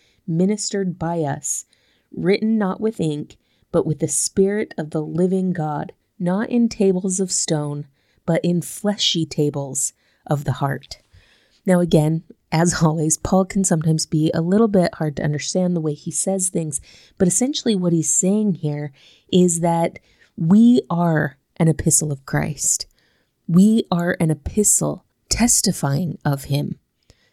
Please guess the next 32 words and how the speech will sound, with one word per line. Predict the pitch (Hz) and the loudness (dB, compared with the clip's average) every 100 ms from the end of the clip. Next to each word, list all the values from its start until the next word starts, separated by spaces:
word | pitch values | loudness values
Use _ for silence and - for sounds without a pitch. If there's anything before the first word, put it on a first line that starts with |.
| - | 2
The | 175 | 4
way | 175 202 220 | 6 4 4
we | 208 190 | 4 4
live | 175 | 2
our | 165 156 | 0 -4
lives, | 151 170 165 151 | -4 -2 -2 -4
the | - | -6
things | - 190 190 - | 0 0 2 0
that | - | 0
we | 165 | -2
do, | 156 180 185 | 2 4 4
the | 160 | 2
choices | - - 190 175 - | 0 0 2 0 -2
that | - | 0
we | 165 | 0
make, | 156 160 170 - - | 0 2 2 0 -6
the | 160 | 0
way | 185 | 2
we | 208 202 | 2 0
treat | 180 - 190 190 - | -2 -2 -2 -2 -4
other | 170 165 | 0 0
people, | 156 - 175 - 160 - _ _ _ _ _ _ | -2 -2 -4 -2 -6 -6 _ _ _ _ _ _
all | 208 233 240 | 4 6 4
of | 185 | 4
those | 180 170 - | 4 4 2
things | 175 170 147 - | 4 2 2 4
stand | 208 - 208 202 156 143 - - _ - | 4 2 -4 -2 0 -2 -8 -20 _ -4
as | 170 170 - | -2 0 2
a | 180 | 0
testimony | 180 - - 214 - - 165 151 143 143 147 _ _ _ - | 0 -8 -4 0 0 0 2 2 2 0 -6 _ _ _ -2
of | 156 - | -2 -2
Christ | - 151 - - - - | -4 -2 -2 0 0 0